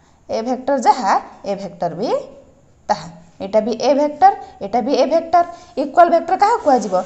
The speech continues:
ସେମାନଙ୍କର ମ୍ୟାଗ୍ନିଚ୍ୟୁଡ୍ ସମାନ ହେଇଥିବ। So, ଦୁଇଟା ଯାକ vector ସମାନ ହେଇଥିବ, ସେମାନେ ମ୍ୟାଗ୍ନିଚ୍ୟୁଡ୍, ସେମାନଙ୍କ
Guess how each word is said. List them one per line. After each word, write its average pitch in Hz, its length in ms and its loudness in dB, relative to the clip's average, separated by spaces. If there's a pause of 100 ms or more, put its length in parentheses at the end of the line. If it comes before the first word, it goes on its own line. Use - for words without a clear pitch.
(240)
ସେମାନଙ୍କର 285 540 2
ମ୍ୟାଗ୍ନିଚ୍ୟୁଡ୍ 277 540 2 (100)
ସମାନ 339 300 0
ହେଇଥିବ। 359 260 -4 (2250)
So, - 60 -6 (120)
ଦୁଇଟା 247 280 2
ଯାକ 294 120 2 (100)
vector 262 280 -4
ସମାନ 202 320 -4 (100)
ହେଇଥିବ, 392 260 0 (800)
ସେମାନେ 262 300 4
ମ୍ୟାଗ୍ନିଚ୍ୟୁଡ୍, 285 480 0 (280)
ସେମାନଙ୍କ 427 360 2